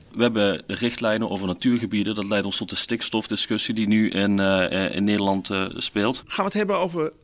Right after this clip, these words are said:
Speaker 2: stikstof of gaan we het hebben over de bescherming van de natuurgebieden in, eh, Nederland? Wat is het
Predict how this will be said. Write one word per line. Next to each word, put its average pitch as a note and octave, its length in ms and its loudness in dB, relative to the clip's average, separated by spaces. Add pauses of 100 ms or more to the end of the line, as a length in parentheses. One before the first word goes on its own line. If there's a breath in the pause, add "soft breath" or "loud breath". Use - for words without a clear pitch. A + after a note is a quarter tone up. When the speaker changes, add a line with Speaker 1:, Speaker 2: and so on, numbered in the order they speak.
Speaker 2:
stikstof B3 540 0
of - 120 -6
gaan G3+ 200 -2
we G3 60 -4
het F#3+ 80 -4
hebben F3 500 0
over E3 260 0
de D#3 60 -8
bescherming E3 460 -2
van E3+ 140 -2
de D#3 80 -2
natuurgebieden B2 680 -2
in, G2 220 -2
eh, F2+ 120 -2
Nederland? F#2 460 -4
Wat D3 140 -2
is G3+ 120 2
het F#3 100 -6